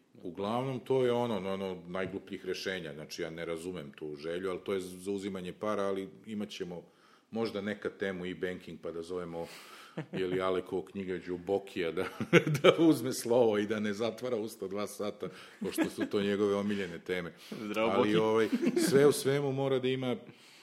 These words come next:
Speaker 1: U S B čitač, karticu sa čipom i šta ja znam. I ja sam namenski, kad sam osnivao firmu, evo, priznaću javno, kupio P C <laughs> sa sve legalnim X P-om. Ovaj,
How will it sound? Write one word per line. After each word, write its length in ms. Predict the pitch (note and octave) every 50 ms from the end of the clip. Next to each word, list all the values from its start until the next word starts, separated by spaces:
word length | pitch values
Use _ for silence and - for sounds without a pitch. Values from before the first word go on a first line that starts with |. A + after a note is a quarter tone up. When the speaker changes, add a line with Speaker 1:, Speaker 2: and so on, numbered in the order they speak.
| - - _ - - - - - _ _ _ -
Speaker 1:
U 160 | - A2+ A2+
S 120 | G#2+ F#2+ F#2
B 140 | G#2 G2+
čitač, 680 | F2+ - - G#2+ A2+ A2 A2+ - B2 A#2 G#2+ G2 - -
karticu 600 | - - G2+ G2 G2+ - - G#2 F#2+ - - E2
sa 160 | - - D#2+ D2+
čipom 600 | - - A2 A2+ A2 A2 - - G#2 G2 F#2+ F#2+
i 60 | E2+
šta 180 | - - G2 F#2+
ja 100 | F#2 E2+
znam. 260 | E2+ G#2 A2 A#2 A#2
I 40 | A#2
ja 100 | A#2+ A2
sam 240 | - - A#2 G#2 F2+
namenski, 640 | F#2+ G2 G2+ A2 A#2 B2+ C3+ C#3 B2 A2 - - G#2+ F#2+
kad 180 | - G2 - -
sam 160 | G2+ F#2+ F#2+
osnivao 360 | F2+ - - A2 A2 G#2+ F2+
firmu, 440 | - - G#2 G#2 G2+ G2 F#2+ F#2 F2
evo, 320 | F2 F2 F2 E2 D#2 - - - - - - - - - - - _ _ _ _ -
priznaću 560 | - F2 G#2+ G#2 F#2+ G#2 G#2 F#2 - - F2
javno, 380 | E2 F#2 G2 G2+ G#2+ G#2 G#2 F#2+
kupio 420 | - - F#2+ - - - F#2+ F2+ -
P 200 | - - G#2+ -
C 240 | - - - G#2+ A2 G#2+ G2+ - - -
<laughs> 340 | A2 - - - - - -
sa 120 | - A2
sve 240 | A2+ - - A#2 A#2+ A#2 D4+
legalnim 520 | B2+ C3 C3+ B2 B2+ B2 A#2 A2+ A2+ C3 C#3
X 240 | B2+ B2+ B2+ - -
P-om. 400 | - - B2+ C3 C3 C3 B2+ A#2+ - - - - - - _ - -
Ovaj, 600 | G2+ G#2 G#2+ G#2+ A2 A2 G#2+ G#2+ G#2 G#2+ G2+ E2+